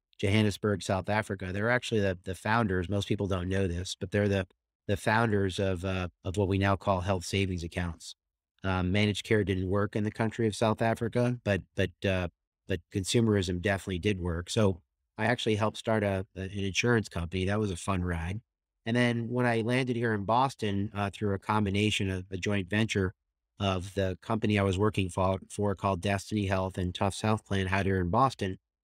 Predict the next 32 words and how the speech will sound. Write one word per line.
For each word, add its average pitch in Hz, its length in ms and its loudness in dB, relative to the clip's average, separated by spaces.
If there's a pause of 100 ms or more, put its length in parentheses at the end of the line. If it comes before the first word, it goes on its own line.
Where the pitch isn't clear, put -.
(180)
I 101 140 0
met 107 260 2
my 104 200 0
now 101 240 0
business 104 340 0
partner, 95 320 0
Jennifer 107 400 0
Borslow. 90 520 -2 (440)
Um, 92 420 2
I 104 120 -2
don't 123 160 4
know 113 80 2
if 107 100 0
you've 107 140 0
had 101 100 2
a 95 80 0
chance 104 320 -4
to 95 100 -6
meet 98 220 2
her, 90 160 0
but 90 120 0
if 92 120 -6
not, 104 240 2
you 95 160 -4
will. 92 300 0
She's 90 440 -4
recently 98 400 0
joined, 95 440 0 (400)
uh, 85 120 -2
the 87 120 -2
Free 104 240 2
Zone. 87 260 -2